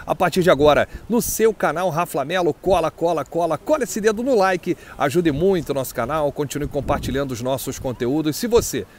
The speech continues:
ainda não é inscrito, aqui embaixo tem um botão vermelho. Você se inscreve, não se esqueça de ativar o sininho para receber todos os nossos vídeos. Rafla Melo oitenta e um, nossas redes.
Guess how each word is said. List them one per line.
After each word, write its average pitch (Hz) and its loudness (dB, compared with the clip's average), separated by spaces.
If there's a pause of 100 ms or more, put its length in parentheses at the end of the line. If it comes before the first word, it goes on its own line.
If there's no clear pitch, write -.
ainda 233 0
não 202 2
é 165 -2
inscrito, 185 -4
aqui 175 -4
embaixo 160 0 (260)
tem 170 0
um 170 2
botão 165 2
vermelho. 135 2
Você 110 -6
se - -6
inscreve, 170 -2
não 147 -2
se 143 -8
esqueça 139 -4 (260)
de 156 2
ativar 147 0
o 135 0
sininho 160 -4 (200)
para 165 2
receber 151 2
todos 185 -2
os 160 -4
nossos 147 -4
vídeos. 170 -6 (220)
Rafla 190 -2
Melo 165 -2
oitenta 160 -6
e 160 0
um, 190 -2 (240)
nossas 175 0
redes. 175 0